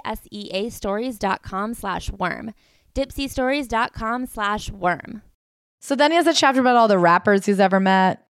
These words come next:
Speaker 1: Yeah, he loves to talk about meeting rappers and how they're weirder than actors because when you're a musician, you, like, don't have to meet anyone in real life if you don't want to. And if you're an actor, you have to, like, be on set around humans.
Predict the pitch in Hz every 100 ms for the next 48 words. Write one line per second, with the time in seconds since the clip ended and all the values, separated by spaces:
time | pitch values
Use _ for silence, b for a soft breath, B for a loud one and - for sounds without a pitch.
0 | _ - 196 180 165 180 208 202 202 311
1 | 269 185 190 185 165 - _ - 190 190
2 | 190 185 170 170 185 180 180 180 190 185
3 | 175 175 170 165 175 _ 190 202 196 196
4 | 185 180 180 185 190 185 - 165 175 190
5 | 190 208 196 208 190 180 _ _ - 202
6 | 185 185 190 175 143 190 196 196 185 170
7 | 175 - 165 165 190 165 165 - 170 160
8 | 160 - 160 160 175 175 170 165 165 165
9 | 190 202 233 240 247 262 269 294 285 285
10 | 294 - 208 202 196 180 170 - 180 -
11 | 170 - 185 185 185 175 - 170 175 180
12 | 160 170 170 - 165 156 - - - -
13 | 247